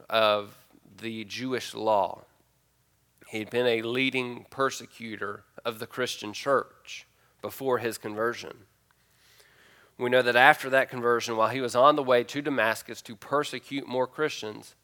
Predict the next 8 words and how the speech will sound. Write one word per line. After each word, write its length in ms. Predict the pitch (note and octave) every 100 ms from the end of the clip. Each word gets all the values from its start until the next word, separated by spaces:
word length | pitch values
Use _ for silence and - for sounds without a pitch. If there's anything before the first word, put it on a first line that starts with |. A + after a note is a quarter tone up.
| _ _ _ _ _ -
Paul 260 | - E3+
then 240 | D#3 C#3 C3
became 400 | A#2+ C3 B2+ A#2
the 80 | A2+
greatest 840 | G#2 A2+ B2+ C3 D3 D3 - - _ _
preacher 600 | - C#3+ B2 - G#2 G2 _ _ -
to 220 | A#2+ A#2+
ever 420 | B2 A#2 A2+